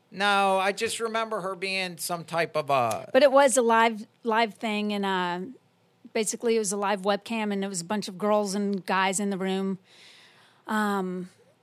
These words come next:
Speaker 2: we were in, like, a living room, I think it was, 'cause I remember seeing a fireplace and seeing, uh, and being on a big, huge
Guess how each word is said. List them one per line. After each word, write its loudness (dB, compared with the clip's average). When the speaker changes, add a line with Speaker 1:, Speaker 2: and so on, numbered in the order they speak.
Speaker 2:
we 0
were 2
in, -2
like, -2
a -2
living 2
room, 0
I 0
think -6
it -6
was, 2
'cause -4
I 2
remember -2
seeing -4
a -4
fireplace -2
and -4
seeing, -4
uh, -6
and -8
being 0
on -2
a -4
big, 0
huge -6